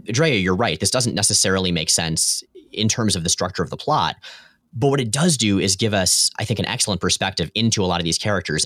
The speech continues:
as readers of characters in a fictional story. Like, for me, this is the single best portrayal of Quicksilver's personality I, I've seen in,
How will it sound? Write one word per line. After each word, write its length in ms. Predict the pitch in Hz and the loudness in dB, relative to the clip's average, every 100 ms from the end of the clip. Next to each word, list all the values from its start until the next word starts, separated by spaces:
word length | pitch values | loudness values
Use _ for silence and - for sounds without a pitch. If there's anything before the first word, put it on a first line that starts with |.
| 101 | -2
as 260 | 104 87 | -2 -2
readers 460 | 85 123 113 92 - | -2 0 2 2 0
of 180 | 95 85 | -2 -4
characters 680 | - 92 82 85 82 80 - | -2 -2 0 0 0 0 0
in 140 | 90 | -4
a 40 | |
fictional 340 | - 87 82 65 | -4 -4 -2 -2
story. 460 | - 127 127 71 | 0 0 0 0
Like, 200 | 67 69 - - - | -2 -6 -10 -20 -16
for 180 | - 123 | 0 4
me, 400 | 151 185 107 - | 6 4 4 0
this 260 | 98 120 117 | -2 0 2
is 160 | 101 | 2
the 140 | 101 98 | 2 2
single 500 | - 131 123 110 87 | 2 2 2 2 0
best 420 | 85 98 104 - | -2 -2 -2 -2
portrayal 760 | 98 87 98 90 87 82 80 | -2 -2 0 0 2 0 0
of 500 | 82 80 80 78 76 - | 0 0 0 -2 -4 -2
Quicksilver's 420 | 151 - 78 78 | 0 0 -2 -4
personality 640 | 90 - 82 78 78 80 | -4 -2 0 0 0 -2
I, 220 | - 85 92 | -2 -2 -2
I've 80 | |
seen 180 | - 90 | -2 0
in, 140 | 82 | -2